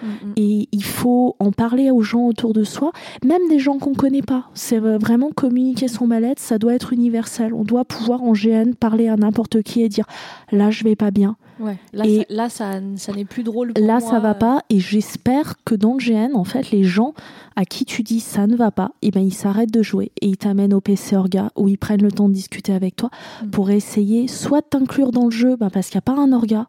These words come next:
Speaker 2: soit trouver un P N J, soit machin. Et ça, ben, c'est peut-être pas forcément que la responsabilité des orgas.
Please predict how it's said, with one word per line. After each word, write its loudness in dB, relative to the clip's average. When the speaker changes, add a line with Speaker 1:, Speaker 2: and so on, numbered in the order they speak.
Speaker 2:
soit 0
trouver 0
un 2
P 0
N 4
J, -2
soit -4
machin. 0
Et 2
ça, -2
ben, -2
c'est -6
peut-être -4
pas -2
forcément 0
que -4
la 0
responsabilité 0
des 0
orgas. -2